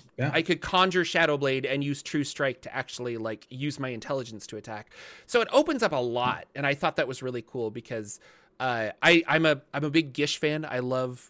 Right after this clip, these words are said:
Speaker 2: my, my magic
Speaker 1: Mm-hmm.
Speaker 2: melee, and so this was, like, another step of, like, "Oh, yeah, that would be really
Speaker 1: Yeah,
Speaker 2: cool,"
Speaker 1: my
Speaker 2: you know?
Speaker 1: fighting wizard would like that
Speaker 2: So.
Speaker 1: a lot, too. And I like the idea that
Speaker 2: Artificer. Yeah, thank
Speaker 1: thematically
Speaker 2: you, Sky. Uh, he said Artificer. Like, this is a great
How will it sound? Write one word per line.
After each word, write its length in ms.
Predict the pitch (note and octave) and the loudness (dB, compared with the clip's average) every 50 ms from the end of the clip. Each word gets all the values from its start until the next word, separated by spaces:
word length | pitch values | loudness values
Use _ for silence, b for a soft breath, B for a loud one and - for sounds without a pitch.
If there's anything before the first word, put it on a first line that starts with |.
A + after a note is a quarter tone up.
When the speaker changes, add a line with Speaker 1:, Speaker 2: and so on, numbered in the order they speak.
| - | -14
Speaker 2:
my, 340 | B2+ C3 B2 B2 B2 A#2+ A#2+ B2 - | -10 -6 -4 -2 -2 -4 -4 -6 -6
my 180 | - C#3 C#3 C3+ | -2 0 2 4
magic 320 | C3 C3 B2+ B2+ C3 B2 | 6 6 8 8 6 6
Speaker 1:
Mm-hmm. 80 | B2+ B2+ | 4 2
Speaker 2:
melee, 420 | C3 C3 C#3+ C#3 C3 A#2 A2+ A#2 | 2 0 2 2 0 0 -2 -2
and 140 | A2+ A#2+ A#2+ | -4 -6 -6
so 140 | - C#3 B2 | -6 -6 -4
this 260 | A#2 C3 C3+ - - | -4 -4 -4 -4 -6
was, 160 | C3+ B2 - | -8 -6 -4
like, 200 | B2+ A#2 A2 - - - | -4 -4 -6 -8 -8 -4
another 320 | C#3+ C#3 C3 B2+ A#2+ A#2 G#2+ | -2 -2 0 0 -2 -2 -6
step 320 | - - - C3 - - | -8 -6 -6 -6 -6 -8
of, 100 | C3+ A#2 | -8 -10
like, 260 | - A2+ - - - - - | -10 -12 -12 -14 -14 -12 -12
"Oh, 140 | D#3+ E3 F#3+ | -10 -10 -10
yeah, 360 | D3+ - C#4 - F3 C3+ B2 | -8 -6 -4 -4 -4 -4 -4
that 160 | A#2 D3+ F#3+ | -6 -8 -6
would 120 | G3 F#3 | -6 -6
be 120 | C3+ C3 C3 | -6 -8 -8
really 280 | B2+ C3+ C3 B2+ C3 | -8 -8 -8 -6 -4
Speaker 1:
Yeah, 220 | A#2+ B2+ A2+ A2 - - | -2 0 0 0 -2 -4
Speaker 2:
cool," 120 | - - | 0 2
Speaker 1:
my 80 | C3 C3 | 2 2
Speaker 2:
you 80 | B2 | 4
know? 40 | B2+ | 4
Speaker 1:
fighting 300 | - F#3 F#3 E3 C#3 B2+ | 4 4 6 6 6 6
wizard 320 | C3 C3 B2+ B2+ A#2+ G#2+ | 6 6 6 4 4 2
would 160 | A2 G#2 G2+ A#2+ | 2 0 0 -2
like 180 | D3 D3 C3 - | -2 -2 -2 -4
that 120 | A#2 G#2+ | -4 -4
Speaker 2:
So. 60 | G#2 | -2
Speaker 1:
a 20 | G#2+ | -4
lot, 320 | A2 G#2 G2+ G#2+ - - | -4 -4 -4 -6 -10 -8
too. 180 | - C3 B2 B2+ B B B B | -6 -4 -4 -4 B B B B
And 100 | D#3+ D#3+ | 4 6
I 40 | E3+ | 6
like 180 | F#3+ G#3 G#3 | 6 6 6
the 100 | - G3+ | 6 6
idea 140 | F3+ D#3+ C#3 | 6 6 8
that 80 | C#3 D#3 | 8 10
Speaker 2:
Artificer. 560 | G3 - E3+ C#3 C3 - B2+ - B2 G#2+ G2 | 10 10 8 8 6 6 6 2 -2 -2 0
Yeah, 320 | E3 D3 - D#3+ D#3 D3 F3+ | 2 6 6 8 8 6 6
thank 220 | A3 A3 F#3+ G#3 | 4 2 2 0
Speaker 1:
thematically 60 | G#3 | -2
Speaker 2:
you, 220 | C3+ A#2 G#2 G#2+ A2 - | -2 -2 -2 -4 -8 -10
Sky. 560 | - - - - B2 A#2 A#2 B2+ C3+ C#3+ C3 | -14 -10 -8 -6 -4 -4 -2 -4 -4 -6 -6
Uh, 240 | - B2 A#2 A2+ A2 | -8 -8 -8 -6 -6
he 180 | A2 A2+ C3+ B2+ | -6 -6 -6 -6
said 200 | - - A#2+ F#2 | -6 -6 -6 -2
Artificer. 540 | F2 B2+ D3+ E3 - C3 - - G#2 G2 | -2 -2 -2 -2 -4 -8 -8 -8 -10 -10
Like, 200 | F#2 G2+ F#2+ G2+ | -10 -12 -12 -10
this 180 | - A#2+ A2+ - | -10 -10 -10 -8
is 100 | B2+ A2 | -10 -12
a 20 | |
great 320 | G#2+ - A2 A2 C3 D3 | -10 -8 -8 -8 -8 -8